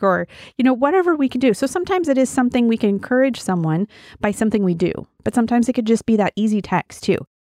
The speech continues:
But fellowship as encouragement, it should go even further. So there's a specific element of what we are encouraging in. And I think this is gonna bring us into the purpose in our fellowship. So back at that Hebrews ten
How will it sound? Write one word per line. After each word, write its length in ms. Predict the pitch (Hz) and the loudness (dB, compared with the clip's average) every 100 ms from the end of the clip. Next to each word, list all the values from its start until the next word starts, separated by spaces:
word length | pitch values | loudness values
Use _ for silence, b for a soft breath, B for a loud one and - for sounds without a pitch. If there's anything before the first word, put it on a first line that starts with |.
| - | -4
But 160 | 294 - | -4 0
fellowship 600 | 311 403 403 339 262 - | 0 0 0 2 0 0
as 220 | 214 202 | -2 0
encouragement, 840 | 202 190 - 202 196 185 160 156 - _ | 0 -2 -2 0 2 0 -2 -4 -4 _
it 140 | 233 247 | -2 -2
should 340 | - 302 302 | -4 -2 0
go 140 | 277 240 | 0 0
even 240 | 202 190 | 0 -4
further. 460 | - 160 143 - - b b b _ _ - | -6 -8 -8 -8 -12 b b b _ _ -12
So 160 | - 269 | -4 0
there's 200 | 269 254 | 0 0
a 80 | 254 | -2
specific 580 | - - - 392 427 - | -2 -4 -2 -2 -2 -2
element 480 | 196 175 170 165 - - | -2 0 0 0 -2 -2
of 180 | 170 175 | -2 -2
what 400 | - 160 185 226 | -8 -2 0 0
we 180 | 226 240 | 0 0
are 80 | 226 | 0
encouraging 500 | 208 - 175 175 170 | -2 -4 -2 0 -2
in. 200 | 147 151 | -2 -2
And 120 | 151 | 0
I 80 | 170 | 0
think 180 | 254 254 | 0 -2
this 160 | 285 | -2
is 140 | 302 - | -4 -2
gonna 200 | 262 220 | 2 2
bring 280 | 190 190 190 | 2 2 0
us 120 | - | -2
into 520 | 180 165 - 180 165 - B B | -2 -2 -2 0 0 -4 B B
the 100 | 170 - | -6 -4
purpose 880 | - - 196 196 - - - - - - | -6 -2 0 0 -4 -8 -12 -16 -16 -2
in 100 | 185 | 0
our 160 | 165 156 | 0 -2
fellowship. 600 | - 147 - - - - B B B B B | -2 -2 -4 -6 -8 -10 B B B B B
So 200 | - 220 | -4 -4
back 600 | 196 - 208 - 233 - | -4 -12 -6 -4 -2 -2
at 120 | 285 | -2
that 260 | 220 190 - | 0 -2 -2
Hebrews 480 | - 226 220 208 - | -2 0 2 2 0
ten 540 | - 190 180 170 - | -4 0 2 0 -2